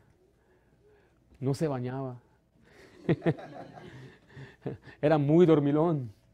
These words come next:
Se la pasaba siempre dormido. Era como un oso. Estaba hibernando.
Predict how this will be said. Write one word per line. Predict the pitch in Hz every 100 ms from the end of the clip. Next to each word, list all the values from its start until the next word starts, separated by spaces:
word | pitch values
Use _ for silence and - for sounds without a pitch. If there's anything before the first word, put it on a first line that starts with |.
| _ - _
Se | 143
la | 139
pasaba | 135 151 165
siempre | - 170 190 165 156
dormido. | 143 135 147 165 151 123 _ _
Era | 143 175
como | 175 175
un |
oso. | 170 175 170 117 - _ _ _
Estaba | _ 147
hibernando. | 160 139 127 147 147